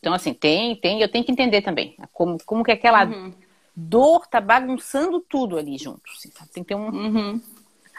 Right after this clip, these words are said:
Speaker 1: uma
Speaker 2: Quanto
Speaker 1: ideia
Speaker 2: tempo tu demora pra avaliar um paciente que chega a
Speaker 1: Então,
Speaker 2: primeira vez pra ti?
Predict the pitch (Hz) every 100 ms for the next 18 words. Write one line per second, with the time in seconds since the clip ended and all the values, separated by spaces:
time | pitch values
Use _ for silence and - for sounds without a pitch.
0 | - - - - 226 269 247 330 285 226
1 | 285 320 302 254 226 269 277 269 240 240
2 | 247 233 208 208 240 233 262 196 285 311
3 | 233 - 226 269 196 226 233 208 214 190
4 | - 214 208 - 185